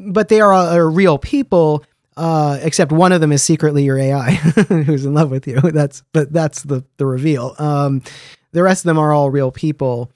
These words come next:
and they do expect to meet in person. Um,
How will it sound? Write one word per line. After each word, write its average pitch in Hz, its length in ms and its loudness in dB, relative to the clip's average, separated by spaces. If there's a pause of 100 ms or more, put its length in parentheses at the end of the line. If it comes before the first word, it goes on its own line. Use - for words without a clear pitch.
(260)
and 147 200 -2
they 156 80 2
do 180 180 2
expect - 440 -2
to 147 80 0
meet 151 200 0
in 131 120 -4
person. 131 600 -4 (120)
Um, 117 500 -10